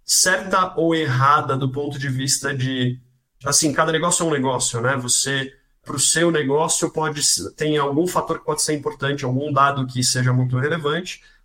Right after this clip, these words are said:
e pro meu negócio tem dados que são totalmente diferentes e relevantes, que pra você podem ser irrelevantes,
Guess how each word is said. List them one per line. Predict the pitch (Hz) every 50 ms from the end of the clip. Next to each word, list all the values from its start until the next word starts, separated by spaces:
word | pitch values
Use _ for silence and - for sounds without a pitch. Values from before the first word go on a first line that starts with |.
| _ _ -
e | 185
pro | 180 214 226 214 185
meu | 180 175 180
negócio | 175 160 147 151 156 160 - - 175
tem | 175 175 170 160
dados | 147 139 143 143 143 143 135 -
que | - 139 135
são | - - 147 147 143
totalmente | 131 143 143 - 147 143 143 139 -
diferentes | - 143 - - 151 131 135 143 143 - 143 135 139
e | 143
relevantes, | 135 156 151 151 147 123 127 135 151 156 -
que | - 180
pra | 180 170
você | 170 170 180 180 180 175
podem | 180 185 175 180 175
ser | - - 160 165
irrelevantes, | 160 170 170 180 156 120 117 - - - - -